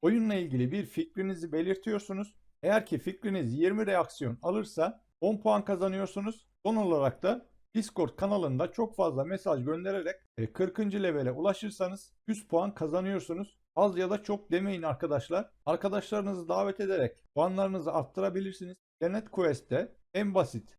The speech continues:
N F T şu an yirmi dolar değerinde. Birkaç dakikanızı ayırarak buradan da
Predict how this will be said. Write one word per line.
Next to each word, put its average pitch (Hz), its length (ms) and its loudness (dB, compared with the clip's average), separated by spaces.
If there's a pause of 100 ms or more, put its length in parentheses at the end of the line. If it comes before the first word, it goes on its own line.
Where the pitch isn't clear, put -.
N 185 160 0
F - 120 -6
T 175 340 2
şu 175 80 2
an 185 100 4
yirmi 170 340 2
dolar 185 300 4
değerinde. 165 560 0 (180)
Birkaç 190 400 2
dakikanızı 190 600 0
ayırarak 175 600 2 (200)
buradan 180 420 2
da 190 200 0